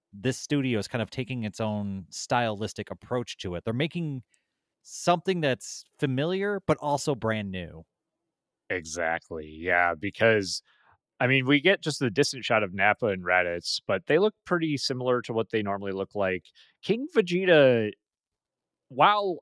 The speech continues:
Speaker 2: absolutely recognizable, it's, it's definitely their own take,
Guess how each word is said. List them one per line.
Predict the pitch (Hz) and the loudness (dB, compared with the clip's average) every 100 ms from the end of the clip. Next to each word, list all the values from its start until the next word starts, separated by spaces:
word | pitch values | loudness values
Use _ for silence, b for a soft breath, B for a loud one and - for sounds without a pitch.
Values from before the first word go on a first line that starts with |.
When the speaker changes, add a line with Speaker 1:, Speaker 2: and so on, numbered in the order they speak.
| - | 0
Speaker 2:
absolutely | 170 180 - 165 123 147 214 139 127 107 | 2 2 -4 -6 -2 0 -2 -2 -2 4
recognizable, | 117 123 101 95 95 98 92 82 87 78 82 - | 4 4 -2 2 4 4 0 -6 -6 -6 -10 -4
it's, | 113 95 - - | -2 0 -2 0
it's | - 127 - | -2 -2 4
definitely | 151 139 131 117 | 4 4 -2 -2
their | 110 107 | 2 2
own | 98 90 | 2 -2
take, | - 80 | -8 -8